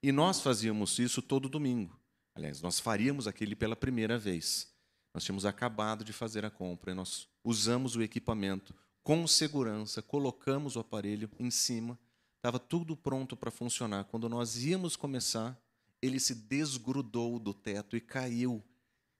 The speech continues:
quebrando o nosso <laughs> primeiro projetor na frente antes de começar o culto. E a gente não tinha como explicar.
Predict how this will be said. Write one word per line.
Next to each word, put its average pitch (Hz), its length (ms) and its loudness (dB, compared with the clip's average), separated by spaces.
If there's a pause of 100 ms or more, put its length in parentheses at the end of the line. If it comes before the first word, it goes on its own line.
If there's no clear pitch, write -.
(260)
quebrando 135 600 2
o 123 40 0
nosso 123 280 2
<laughs> - 20 -20
primeiro 123 540 6
projetor 151 1040 6 (360)
na 127 140 2
frente 131 460 0
antes 131 280 -2
de 135 80 2
começar 127 460 0
o 123 140 0
culto. 127 440 -4 (240)
E 131 60 2
a 143 40 6
gente 147 280 2
não 147 280 0
tinha 147 280 0
como 139 340 0
explicar. 127 680 -2